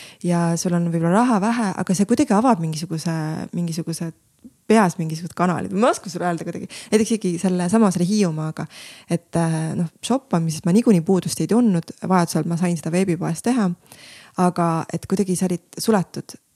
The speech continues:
äh, keskkonnas, ma ei saanud sealt loodusest kuskile ära minna. Me olime seal ja see võib-olla jälle omakorda pani mind mingisugusesse, mingisugusesse nagu kanalisse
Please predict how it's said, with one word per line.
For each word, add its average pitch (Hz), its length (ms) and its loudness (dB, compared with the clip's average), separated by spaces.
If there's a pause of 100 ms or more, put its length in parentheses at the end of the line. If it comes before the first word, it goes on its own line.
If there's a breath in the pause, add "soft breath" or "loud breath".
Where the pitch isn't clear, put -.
(540)
äh, 165 260 0
keskkonnas, 170 500 -2
ma 185 60 2
ei 185 60 4
saanud 220 240 2
sealt - 200 -6
loodusest 185 360 -2
kuskile 160 400 -2 (240)
ära 180 180 0
minna. 165 380 -2 (160)
Me 180 80 -2
olime 170 220 -2
seal 226 340 0 (460 loud breath)
ja 180 80 2
see 196 200 4
võib-olla 175 380 2
jälle 180 340 2
omakorda 165 640 0
pani 175 340 -2
mind 160 240 -4
mingisugusesse, 165 960 -6 (840 loud breath)
mingisugusesse 165 840 0
nagu 160 180 -6
kanalisse 196 680 0